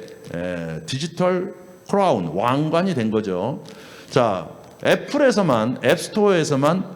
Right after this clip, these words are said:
오억 회 다운로드를 했어요. 엄청난 거 아닙니까? 오억 번의 다운로드. 그래서 이천이십 년에 이 스니커즈를 통해서만 일조 이천억 원의 매출을 일으켰습니다.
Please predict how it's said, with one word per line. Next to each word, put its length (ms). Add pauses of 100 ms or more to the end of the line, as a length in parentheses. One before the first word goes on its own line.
(140)
오억 520
회 180
다운로드를 560
했어요. 420 (1080)
엄청난 400
거 80
아닙니까? 420 (680)
오억 300
번의 260
다운로드. 420 (680)
그래서 220
이천이십 600
년에 420
이 400 (360)
스니커즈를 800
통해서만 640 (180)
일조 840
이천억 680
원의 380 (760)
매출을 440
일으켰습니다. 580